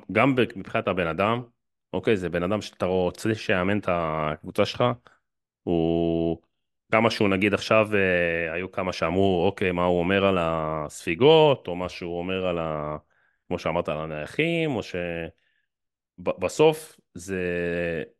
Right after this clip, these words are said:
הוא בא והוא לא בא לתרץ לך את התירוצים, אוקיי? הוא מאמין באיזשהו... באיזושהי דרך, בסדר? ו-, והוא גם מביא את השחקנים ש-, שקשורים לדרך הזה. אני, אני מניח שגם בקיץ,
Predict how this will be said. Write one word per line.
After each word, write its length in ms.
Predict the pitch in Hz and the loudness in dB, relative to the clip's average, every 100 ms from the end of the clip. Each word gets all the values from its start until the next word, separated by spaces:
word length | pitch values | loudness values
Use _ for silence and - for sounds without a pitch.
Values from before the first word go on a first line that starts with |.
| _ | _
הוא 240 | - - 101 | -12 -6 2
בא 320 | 104 135 156 | 4 6 4
והוא 240 | 117 98 101 | 2 0 4
לא 720 | 131 143 143 135 113 107 95 | 4 6 4 2 2 0 -2
בא 120 | 92 117 | 0 0
לתרץ 460 | 110 92 104 117 | 0 0 0 0
לך 60 | 107 | -4
את 60 | |
התירוצים, 540 | 90 85 87 - 110 90 | -6 -2 0 2 0 2
אוקיי? 240 | 113 127 | 0 0
הוא 140 | 104 110 | 0 0
מאמין 460 | 101 92 113 117 | -2 -2 -2 -2
באיזשהו... 760 | 101 98 101 92 82 80 80 76 _ _ _ _ _ _ _ _ - | -4 -4 -6 -6 -4 -6 -10 -14 _ _ _ _ _ _ _ _ -2
באיזושהי 400 | 95 110 - 90 | -2 -2 -6 -2
דרך, 480 | 101 123 76 - _ _ | 2 2 0 -6 _ _
בסדר? 300 | 104 127 135 | -6 -4 -2
ו-, 600 | 95 90 87 85 82 82 82 _ _ _ _ _ | 0 2 2 0 -2 -6 -10 _ _ _ _ _
והוא 120 | 101 98 | -6 -4
גם 100 | 92 | -2
מביא 200 | 92 127 | 0 0
את 60 | |
השחקנים 680 | 117 - - 90 98 92 76 _ _ | -2 -6 -4 -4 -2 -4 -6 _ _
ש-, 160 | - 85 82 80 80 | -10 -6 -4 -4 -4
שקשורים 460 | 78 82 - 90 92 | -6 -8 -4 0 2
לדרך 320 | 80 117 120 | 4 2 4
הזה. 180 | 131 143 | 2 4
אני, 100 | 95 92 90 69 82 | 4 2 -2 -2 -2
אני 120 | 90 | 0
מניח 460 | 90 98 123 104 - | 2 4 6 4 0
שגם 340 | 90 98 95 | 0 2 0
בקיץ, 680 | 85 107 95 82 - - | 0 2 2 0 -8 -20